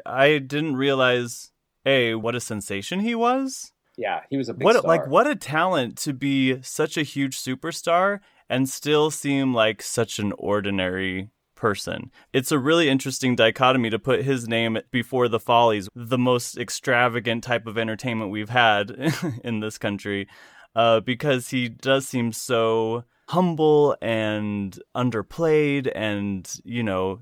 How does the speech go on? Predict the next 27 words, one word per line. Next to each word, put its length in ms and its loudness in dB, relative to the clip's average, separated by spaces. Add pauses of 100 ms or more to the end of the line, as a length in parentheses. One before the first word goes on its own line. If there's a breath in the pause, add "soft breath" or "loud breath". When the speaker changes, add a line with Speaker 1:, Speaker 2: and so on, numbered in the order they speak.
Speaker 2:
He's 180 -8
like 120 0
Speaker 1:
just 120 -2
Speaker 2:
an 80 0
Speaker 1:
your, 120 0
your 80 2
Speaker 2:
everyman. 200 -2
Speaker 1:
next 240 0
door 160 4
neighbor 320 2
nice 280 -2
guy. 340 -10
Speaker 2:
Yeah, 280 -2
he's 140 -4
like 120 0
an 80 2
everyman. 280 -2
He's 140 -10
kind 280 -2
of 120 -6
like, 260 0
not 200 2
unlike, 600 -2 (200)
say, 300 2
Regis 360 0
Philbin 320 0
was. 480 -10